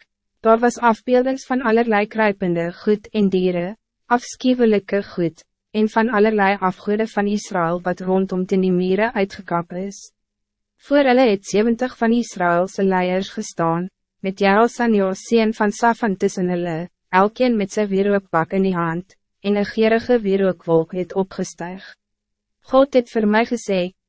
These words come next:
"Mens, sien jy wat doen die leiers van Israël in die donker, elkeen in die heiligdom van sy eie afgodsbeeld? Hulle dink, 'Die Heere sien ons nie, hy is nie meer in die land nie.'" Toe sê die Heere vir my,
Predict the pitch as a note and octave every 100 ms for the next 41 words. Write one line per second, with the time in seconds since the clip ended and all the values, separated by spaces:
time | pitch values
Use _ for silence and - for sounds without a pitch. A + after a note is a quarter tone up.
0 | _ F#3 F3 E3 E3+ - - _ _ _
1 | - A#3+ A#3+ A#3 A3 G#3+ G3+ G3 F#3+ G3+
2 | G3 G3 G#3+ - A3+ G#3+ A3 - F3+ E3+
3 | G3 F#3+ F#3+ F#3 F3+ F3+ F#3 G3 G#3+ _
4 | _ - G3 G#3 A#3 G#3+ F#3 F#3 F#3 E3+
5 | F3 A3+ - G3+ F3+ E3 - F#3 - F3+
6 | F#3 F#3+ A#3 F#3+ - - E3 - - D#3+
7 | D#3 E3 _ _ _ _ _ _ _ _
8 | A3+ A3+ G#3+ G#3 A#3+ - _ - G3+ F#3+
9 | F#3+ G#3+ A#3 - A3 F#3 F3+ F3+ F3 F#3
10 | _ _ - F#3+ G3+ G3+ G#3+ F#3 F3+ G#3
11 | G3+ G3+ F3+ F3 F3 F3+ F3 F3 - _
12 | _ _ _ _ _ C4+ C4+ C#4+ C#4+ C4+
13 | G3+ G3 G#3+ - G3 F#3 F3